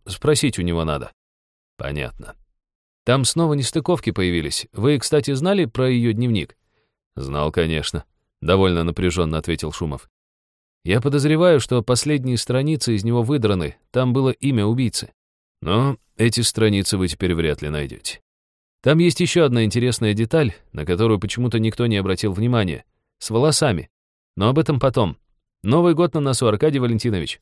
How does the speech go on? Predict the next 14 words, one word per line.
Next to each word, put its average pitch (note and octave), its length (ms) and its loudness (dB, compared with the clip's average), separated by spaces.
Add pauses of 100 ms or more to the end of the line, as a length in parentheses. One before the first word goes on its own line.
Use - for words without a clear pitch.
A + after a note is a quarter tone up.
(140)
Бухните D3 520 0
и A#2 60 2
вы». A#2+ 220 0 (720)
«Последний F#2 480 -2
раз B2 240 2
ведь», - 260 -10 (200)
чуть F2 200 -4
не E2 140 -4
вырвалось E2 500 0
у - 20 -2
него, E2 340 -2 (360)
вовремя E2 480 0
прикусил E2 480 -6
язык. D2+ 360 -8